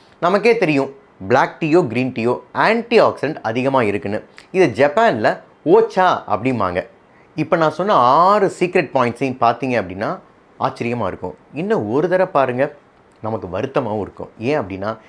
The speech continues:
இது எல்லாத்தையும் நம்ம இந்தியாவில் ஃபாலோ பண்ணிட்டு வந்திருக்கோங்க. உங்க வீட்டில் யாராவது வயசானவங்க இருந்தாங்க அப்படின்னா, அவங்கள்ட்ட கேளுங்க, எல்லாத்தையும் அவங்க ஃபாலோ பண்ணது தான். ஒரு இடத்துக்கு போகணும் அப்படின்னம்னா, அவங்க நடந்து தான்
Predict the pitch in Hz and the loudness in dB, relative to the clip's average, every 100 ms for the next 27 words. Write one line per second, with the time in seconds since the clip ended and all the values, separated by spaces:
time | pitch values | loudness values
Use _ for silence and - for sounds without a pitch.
0 | _ 123 104 98 143 156 - 107 117 - | _ -6 -2 -2 0 0 -2 -4 -6 -6
1 | 104 123 87 110 180 202 147 135 - 104 | -8 -6 -6 -6 -4 -2 0 0 2 2
2 | 107 101 95 90 90 92 90 95 - _ | 2 -4 -6 -6 -6 -8 -6 -8 -10 _
3 | _ _ _ 165 175 160 220 214 143 127 | _ _ _ -2 0 2 0 2 2 2
4 | 139 101 107 139 160 147 107 92 117 110 | 0 -2 -4 -2 -2 0 -2 -4 -4 -4
5 | 98 80 87 123 104 90 127 127 110 101 | -6 -8 -8 -8 -8 -8 -8 -6 -6 -6
6 | 98 104 110 107 156 180 113 135 98 90 | -8 -10 -8 -8 -4 -4 -4 -4 -6 -4
7 | 98 104 101 90 92 90 98 - _ _ | -2 -2 -4 -6 -8 -8 -10 -12 _ _
8 | _ 131 165 160 185 233 202 135 147 151 | _ 0 2 4 2 0 0 2 4 4
9 | 147 104 92 90 110 127 107 101 90 101 | 0 -2 -6 -4 -4 -4 -6 -6 -6 -4
10 | 113 101 117 | -2 -2 -4